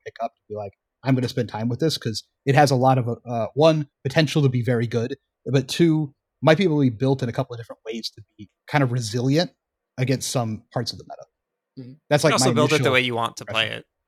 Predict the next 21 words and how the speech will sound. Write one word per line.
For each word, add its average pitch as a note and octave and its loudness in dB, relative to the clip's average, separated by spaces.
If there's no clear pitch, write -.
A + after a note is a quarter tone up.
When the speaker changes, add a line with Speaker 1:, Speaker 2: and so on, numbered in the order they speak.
Speaker 1:
Exactly. C3 -2
Speaker 2:
Yeah. G2 -20
Speaker 1:
You A2+ -14
can A2+ -6
play C#3+ 2
it C3 -2
whatever B2 -2
style G#2+ -4
you G2+ -10
wanna G2 -10
play - -14
it - -18
in. - -20
Speaker 2:
Yeah. A2 -18
Speaker 3:
Mm-hmm. G#2 -18
Speaker 1:
Cool. - 0
Uh, C#3+ 2
so D3 -2
K A3 4
O's G3+ 4
good. - -4